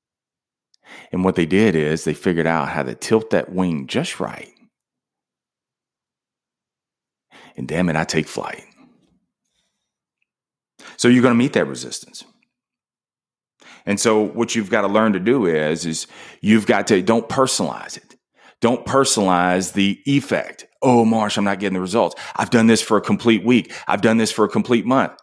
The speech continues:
Keep feeding it. Keep feeding it. 'Cause see, there are things that are happening that you have no clue what's shaping up. It's the iceberg, right? All you see is the tip of the iceberg.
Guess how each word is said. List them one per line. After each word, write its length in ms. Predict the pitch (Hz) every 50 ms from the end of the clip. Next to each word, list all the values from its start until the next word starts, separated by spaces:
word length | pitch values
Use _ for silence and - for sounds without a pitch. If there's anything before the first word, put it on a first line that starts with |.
| _ -
Keep 200 | - 85 76 -
feeding 240 | 87 80 71 65
it. 80 | - _ _ _ _ _ _ _ _ -
Keep 180 | - 107 95
feeding 320 | - 95 90 78 - - -
it. 60 | _ _ _ - - - _ -
'Cause 200 | 143 127 - -
see, 160 | 170 170 160
there 240 | 131 156 165 160 139
are 80 | 120 113
things 400 | - - 139 160 165 156 131 113
that 120 | 123 110
are 100 | 98 85
happening 560 | - 95 95 95 104 - 98 85 78 76 78
that 200 | 78 78 - -
you 120 | 104 98 87
have 220 | 87 76 67 69
no 300 | 78 76 80 85 87 85
clue 460 | - - - 85 73 62 55 - _ _ _ _ -
what's 220 | - 82 78 -
shaping 400 | - - 82 78 73 - 69 69
up. 260 | 62 55 52 - - - _ _ _ - - - -
It's 220 | 110 107 - -
the 120 | - 104 98
iceberg, 640 | 95 101 104 101 - - 76 67 62 60 58 58 62
right? 320 | 73 85 95 104 104 - - - - - - -
All 160 | 92 107 120
you 120 | 113 98 87
see 240 | - - 120 117
is 140 | 101 82 67
the 80 | 78 73
tip 240 | - 131 127 - -
of 60 | 73
the 80 | 71
iceberg. 560 | 76 98 113 117 104 - - 67 57 50 50